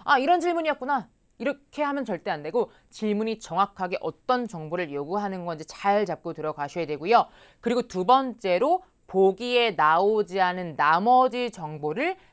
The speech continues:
잘 보이게끔 정리해 놓고 들어가셔야 되는 거세요. 자, 그래서 십사 번 질문 보시면 질문의 해석은 깔끔하게 되실 거예요. 그죠?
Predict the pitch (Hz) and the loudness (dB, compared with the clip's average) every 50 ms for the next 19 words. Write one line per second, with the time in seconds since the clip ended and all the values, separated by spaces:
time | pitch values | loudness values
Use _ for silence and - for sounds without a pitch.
0 | _ _ - - - 175 175 180 185 190 180 - - - 170 170 180 202 220 240 | _ _ -18 0 4 6 6 6 6 2 -2 -4 -6 -4 0 2 4 4 4 4
1 | 240 226 202 185 - _ _ _ - 302 359 392 381 - - - - 165 151 156 | 4 2 0 -2 -4 _ _ _ -8 -6 -6 -8 -10 -14 -20 -16 -14 -12 -12 -10
2 | 170 202 233 277 294 294 277 233 190 - - - 170 170 165 - 165 151 156 156 | -10 -8 -8 -6 -6 -4 -4 -4 -6 -6 -8 -8 -8 -8 -8 -6 -4 -4 -4 -4
3 | - - - 143 147 - - 214 202 165 165 147 139 135 135 - 143 143 135 135 | -6 -8 -8 -8 -8 -4 -4 -4 -4 -4 -6 -8 -10 -12 -14 -12 -12 -12 -12 -12
4 | - _ - - - - - _ _ - 233 233 226 226 233 233 240 247 240 - | -14 _ -20 -20 -20 -20 -20 _ _ 4 6 6 6 6 2 -2 -4 -6 -6 -8
5 | 311 320 - 339 339 339 330 320 262 269 262 262 254 240 254 226 - 247 220 214 | -10 -2 2 4 4 4 2 0 -2 -4 -6 -4 -4 -4 -4 -4 -4 -4 -2 0
6 | 214 220 220 208 - - - 262 277 294 302 311 330 330 330 330 311 302 294 277 | 2 2 2 0 -4 -4 -2 -2 -2 -2 -2 -2 -4 -2 -2 -2 -2 -2 -4 -2
7 | 285 320 294 320 311 302 247 247 240 240 233 226 233 302 311 311 - 320 302 277 | -4 -2 2 2 2 2 2 -2 -6 -6 -6 -4 -2 -4 -2 -2 -4 -2 -2 -2
8 | 240 220 202 170 156 - - 190 - _ 180 175 165 160 160 151 156 151 190 220 | -4 -4 -6 -8 -10 -10 -10 -12 -6 _ -2 -2 0 -2 -4 -6 0 4 6 6
9 | 196 - | 6 6